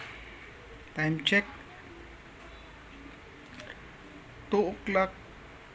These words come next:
in the afternoon. Mm, alas dos,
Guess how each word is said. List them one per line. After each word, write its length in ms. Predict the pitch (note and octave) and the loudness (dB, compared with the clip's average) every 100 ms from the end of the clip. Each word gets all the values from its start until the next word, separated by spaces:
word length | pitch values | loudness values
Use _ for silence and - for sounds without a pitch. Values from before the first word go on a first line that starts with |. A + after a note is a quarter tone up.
| - - - - - - | -14 -14 -14 -14 -10 0
in 240 | E3 D#3+ | 2 6
the 80 | D#3 | 6
afternoon. 640 | - D#3 - D3+ D3+ C3+ C3 B2+ - - - - - - - - - | 6 2 4 6 6 4 4 -4 -10 -12 -14 -14 -12 -12 -12 -10 -6
Mm, 220 | C#3 C3+ C3 - - - - D3+ | -6 -6 -10 -10 -12 -12 -6 0
alas 240 | D3+ - | 0 0
dos, 280 | D#3+ E3 | 6 6